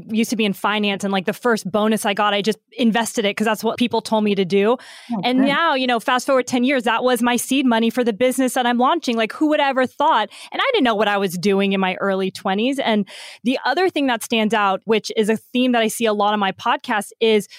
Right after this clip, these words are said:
Speaker 1: in married relationships, you know, a lot of the women that have joined us have said, "I initially never really talked about money with my husband. Like, even though I was doing just as good as him or well, and actually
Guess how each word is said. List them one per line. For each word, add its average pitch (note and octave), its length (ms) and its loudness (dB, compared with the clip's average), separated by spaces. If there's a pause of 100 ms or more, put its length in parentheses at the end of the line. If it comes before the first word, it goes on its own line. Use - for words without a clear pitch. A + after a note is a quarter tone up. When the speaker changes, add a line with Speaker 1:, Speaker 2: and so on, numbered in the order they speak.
(220)
Speaker 1:
in A#3 180 2
married B3 300 0
relationships, A#3 680 0
you A#3 80 0
know, G#3+ 100 2
a - 40 2
lot G#3 220 0
of A#3+ 80 0
the A3+ 100 2
women A3 320 2
that G3+ 140 -2
have G3 140 -4
joined B3 320 2
us G#3 180 0
have G#3+ 180 -4
said, G#3+ 180 -2 (120)
"I A3 260 -2 (160)
initially B3 440 0
never A#3 400 2
really C#4+ 300 2
talked - 400 -2
about B3+ 260 0
money B3+ 240 0
with C#4 140 -2
my B3+ 100 0
husband. B3 380 -2
Like, G#3 160 -2
even A#3+ 200 0
though B3+ 180 2
I A#3 160 0
was C4 180 0
doing B3 320 2 (340)
just - 300 -4
as A#3 140 0 (100)
good C4 180 2
as C4+ 140 0
him C4+ 220 0
or A3+ 100 2
well, B3+ 300 2
and G#3+ 200 -2
actually A#3+ 200 -6